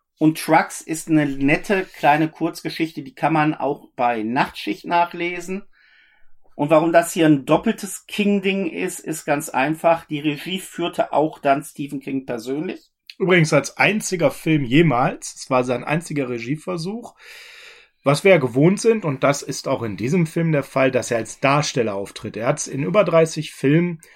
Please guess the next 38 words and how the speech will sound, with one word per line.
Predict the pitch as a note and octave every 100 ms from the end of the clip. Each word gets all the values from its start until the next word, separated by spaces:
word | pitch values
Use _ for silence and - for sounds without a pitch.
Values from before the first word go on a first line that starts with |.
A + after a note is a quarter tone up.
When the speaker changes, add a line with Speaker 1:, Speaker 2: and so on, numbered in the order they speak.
| _ -
Speaker 2:
geschafft, | C3 D#3+ D#3 -
sich | C3 A2+ -
einzuschleichen | D#3+ G#3+ - G#3+ - F3+ E3 D#3 E3
als | D3 -
Darsteller, | C#3 D3 - D#3+ C#3 C3 -
unter | F3 F#3+ E3+
anderem | D3 C#3+ C3
jetzt | B2+
auch | - C#3+ C#3
in | C3
den | B2
neuen | B2 C#3 C#3 C3+ - - _ -
Kapitel | C#3 - E3 C3+
zwei | B2+ - C#3 D3
von | - B2+ A2 -
S, | F3 G3 - - - - - -
aber | C3 C#3+ D3 C3
auch | C#3+ C#3+
zum | - C3+
Beispiel | B2+ B2+ - C3 B2+
in, | B2+ A2+ A2+
äh, | A#2 A#2 G#2
viele | - G#3 F3+
andere | D#3+ E3+ D#3
seiner | C#3+ C#3 C#3
Werke, | A#2+ C3+ C#3+ C3
wo | A#2+
seine | G#2 A2 E3+ E3+
Sachen | D#3 D3+ D#3
verfilmt | - - D3+ C#3+ D3
wurde, | C3+ C3 A2
Haus | C3 C3
der | A#2+
Verdammnis, | - G2+ B2+ D3+ D3+ -
die | D3
Serie, | B2 C3 B2+ C3 B2+ C3
King's | - C3+ C#3+ -
Hospital, | C#3+ - E3 D#3 C#3+ C#3+